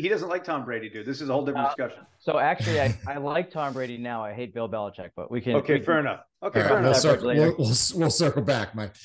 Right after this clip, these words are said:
Speaker 3: All right,
Speaker 1: Let's
Speaker 3: so
Speaker 1: take a
Speaker 3: our
Speaker 1: look.
Speaker 3: guest today is, uh, Michael Campanella. He was a, uh, all New England sprinter in high school and college, and then when Mike gets to college, he realizes his team strength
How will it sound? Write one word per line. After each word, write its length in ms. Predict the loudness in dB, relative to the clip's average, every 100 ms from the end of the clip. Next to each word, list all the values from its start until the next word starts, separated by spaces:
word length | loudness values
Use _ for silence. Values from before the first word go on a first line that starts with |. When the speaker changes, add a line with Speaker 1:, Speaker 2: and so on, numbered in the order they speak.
| -18 -18 -4
Speaker 3:
All 80 | 0
right, 140 | 0
Speaker 1:
Let's 80 | 2
Speaker 3:
so 160 | 4 4
Speaker 1:
take 80 |
a 40 | 4
Speaker 3:
our 80 | 4
Speaker 1:
look. 80 | 6
Speaker 3:
guest 220 | 4 4
today 440 | 4 6 4 2 2
is, 400 | 2 2 0 -2
uh, 300 | 0 -2 -2
Michael 240 | -4 -4
Campanella. 520 | -6 -8 -8 -8 -10 -6
He 160 | -2
was 220 | 0 -2
a, 360 | -2 -2 -4 -6 -8
uh, 380 | -8 -6 -8 -2
all 160 | 0 2
New 180 | 2 0
England 400 | 0 0 -2 -6 -14 -18
sprinter 380 | -8 -4 -2 0
in 60 | -2
high 140 | -2
school 240 | -2 -2 -2
and 100 | -2
college, 460 | -4 -6 -10 -12 -8
and 80 |
then 200 | -6 -4
when 280 | -2 -2 -4 -4
Mike 240 | -4 -2
gets 180 | -4 -4
to 80 | -8
college, 600 | -4 -2 -2 -4 -8 -8
he 120 | -6
realizes 640 | -4 -2 -4 -6 -10 -10
his 220 | -10 -10
team 340 | -6 -2 0 -2
strength 420 | -4 -6 -6 -8